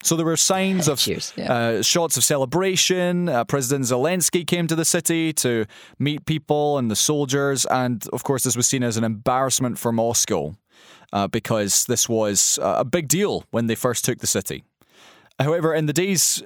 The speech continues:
Speaker 1: uh, following that, there has now since been a, a huge bombardment in terms of missiles of the city of Kyiv, with, uh, something like seventy-two missiles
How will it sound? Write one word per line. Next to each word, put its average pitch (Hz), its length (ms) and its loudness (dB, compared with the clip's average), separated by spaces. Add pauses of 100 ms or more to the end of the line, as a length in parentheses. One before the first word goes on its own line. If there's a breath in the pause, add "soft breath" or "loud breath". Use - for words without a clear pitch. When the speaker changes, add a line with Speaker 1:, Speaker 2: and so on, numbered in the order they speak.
Speaker 1:
uh, 117 140 2
following 190 520 0
that, 90 260 0
there 117 120 0
has 123 260 0
now 131 200 0
since 127 280 0
been 110 380 -2
a, 104 340 0 (140)
a 110 60 -6
huge 202 600 -2
bombardment 131 640 0
in 120 80 -2
terms 120 260 -2
of 107 80 -4
missiles 117 640 0 (460 loud breath)
of 110 200 0
the 120 80 -4
city 113 220 -2
of 101 140 -4
Kyiv, 165 420 0
with, - 500 -4
uh, 113 260 -2
something 135 260 -2
like 107 160 0
seventy-two 170 1300 0
missiles 170 760 0